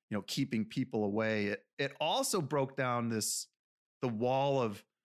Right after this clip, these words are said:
negativity I had about myself, specifically with creativity, right? Suddenly, I wanted to be <laughs> creative,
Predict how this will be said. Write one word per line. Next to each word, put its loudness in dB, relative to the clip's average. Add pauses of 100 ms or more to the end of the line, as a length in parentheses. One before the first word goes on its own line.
(160)
negativity 0
I -2
had -2
about -2
myself, -4 (300)
specifically -2
with 0
creativity, -4 (1160)
right? -2 (300)
Suddenly, 2
I 0
wanted 2
to 2
be -4
<laughs> -16
creative, -4